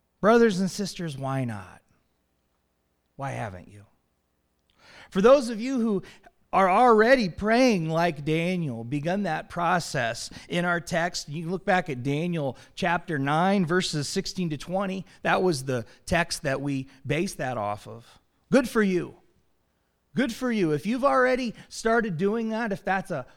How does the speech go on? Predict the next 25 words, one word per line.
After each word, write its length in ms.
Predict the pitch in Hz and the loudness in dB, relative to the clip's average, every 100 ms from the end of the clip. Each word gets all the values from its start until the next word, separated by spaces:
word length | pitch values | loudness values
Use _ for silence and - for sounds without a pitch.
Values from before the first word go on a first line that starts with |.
| _ | _
part 300 | - 202 240 | 4 6 8
of 120 | 180 | 6
your 280 | 160 202 208 | 6 6 6
walk, 480 | 151 165 196 233 - - - _ - | 6 6 6 4 0 -16 -18 _ -6
uh, 240 | 139 135 131 | 0 0 0
your 140 | 139 | -4
spiritual 560 | 127 - 202 202 196 170 | -6 -2 0 0 -2 -4
journey, 480 | 143 185 208 214 208 - | 0 2 2 0 -2 -4
keep 220 | 262 - | -4 -2
that 200 | 233 233 | -4 -2
up. 420 | 220 - - _ - _ _ _ _ - | -2 -4 -12 _ -20 _ _ _ _ 0
Keep 300 | 247 254 - | 0 2 2
that 260 | 233 233 | 2 2
going. 460 | 196 196 202 123 92 _ - | 0 2 0 -2 -8 _ -8
Don't 280 | 120 180 233 | 2 4 4
let 260 | 233 240 180 | 2 2 0
that 280 | 220 226 | -2 -2
drop. 580 | 139 170 185 220 226 - | -2 0 2 0 -2 -6
Don't 200 | 143 180 | -4 0
let 180 | 214 208 | 0 0
that 220 | 208 185 | 0 -2
fall 240 | - 214 214 | 0 0 0
to 80 | |
the 100 | 196 | -2
wayside. 800 | 175 180 214 233 - 208 214 226 | -4 -4 -4 -4 -4 -2 -2 -6